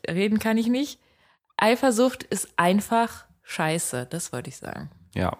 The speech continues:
Speaker 2: kein schönes Thema. <coughs> Sorry,
Speaker 1: <laughs>
Speaker 2: da
Speaker 1: Mein
Speaker 2: muss ich husten, da kommst du mir
Speaker 1: Gott,
Speaker 2: direkt
Speaker 1: nee.
Speaker 2: hoch.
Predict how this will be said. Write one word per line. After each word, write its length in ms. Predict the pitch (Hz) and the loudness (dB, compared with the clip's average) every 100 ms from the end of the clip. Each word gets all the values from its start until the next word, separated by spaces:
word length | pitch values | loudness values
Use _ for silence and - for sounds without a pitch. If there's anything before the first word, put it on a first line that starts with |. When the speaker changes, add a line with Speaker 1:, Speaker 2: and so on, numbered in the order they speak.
| _ - | _ 2
Speaker 2:
kein 260 | 120 151 | 4 4
schönes 340 | - 147 135 - | 4 2 2 2
Thema. 500 | 131 143 147 156 - - - - - - - - _ _ - | 2 4 4 2 -6 -20 -20 -18 -16 -16 -16 -18 _ _ 4
<coughs> 40 | 247 - - - 214 - - - _ | 6 8 6 6 2 2 -4 -18 _
Sorry, 580 | - - 139 - 165 143 | -8 0 2 4 4 4
Speaker 1:
<laughs> 40 | 254 | 0
Speaker 2:
da 60 | - 262 | 2 6
Speaker 1:
Mein 220 | 233 180 156 | 8 10 8
Speaker 2:
muss 120 | 139 | 6
ich 140 | 107 | 4
husten, 280 | 156 208 - | 4 2 4
da 80 | 113 | 8
kommst 260 | 208 180 | 8 8
du 40 | 135 | 6
mir 280 | - - - | 6 6 6
Speaker 1:
Gott, 40 | |
Speaker 2:
direkt 40 | |
Speaker 1:
nee. 180 | 123 311 | 6 6
Speaker 2:
hoch. 1500 | 285 - - 381 - - 208 233 202 214 185 202 156 175 147 | 6 0 -2 -2 -4 4 4 6 4 4 4 4 4 4 4